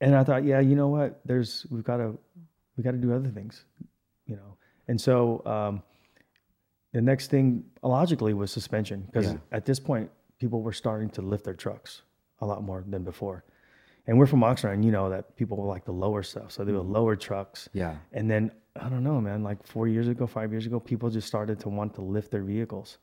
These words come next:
Speaker 1: right? And our, um, community is mainly Hispanic.
Speaker 2: Mm-hmm.
Speaker 1: And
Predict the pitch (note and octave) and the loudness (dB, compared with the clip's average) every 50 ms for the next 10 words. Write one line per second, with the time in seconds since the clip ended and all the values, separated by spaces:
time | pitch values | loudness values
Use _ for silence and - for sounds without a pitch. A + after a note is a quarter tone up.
0 | _ _ _ - - _ _ _ _ _ - A#2 G#2+ A2 A2+ - _ _ _ _ | _ _ _ -20 -20 _ _ _ _ _ -10 -8 -6 -6 -6 -8 _ _ _ _
1 | _ - A2 G#2 G2+ G2+ G2 - - - _ _ _ _ _ - B2 A#2+ B2 C3 | _ -10 -8 -6 -6 -8 -10 -12 -16 -20 _ _ _ _ _ -6 -4 -2 0 -2
2 | C3+ - B2+ A#2+ A2 G#2+ A2 A2 - - B2 A#2 A#2+ C3 C3+ A#2 A2+ G#2+ G2+ G2 | -2 -2 -4 -4 -4 -6 -6 -8 -4 0 2 4 4 4 4 4 4 2 2 0
3 | F#2+ F#2 F#2 - - _ _ _ _ _ _ _ _ _ - - A2+ G#2+ A#2 B2 | -2 -2 -6 -10 -18 _ _ _ _ _ _ _ _ _ -6 -2 2 4 6 6
4 | B2 A#2 A2 - - A2 G#2 G#2+ G#2+ G2+ - _ _ _ _ _ - B2 A#2 A2 | 6 6 4 2 0 -2 -2 -2 -2 -4 -6 _ _ _ _ _ -4 -2 0 2
5 | A2+ G#2+ G2+ F#2+ F2+ - _ _ _ _ _ _ _ _ _ - - A2 A2 G#2+ | 2 2 2 0 -4 -10 _ _ _ _ _ _ _ _ _ -6 -4 -2 -2 0
6 | G#2 G#2 G#2 | -2 -2 -4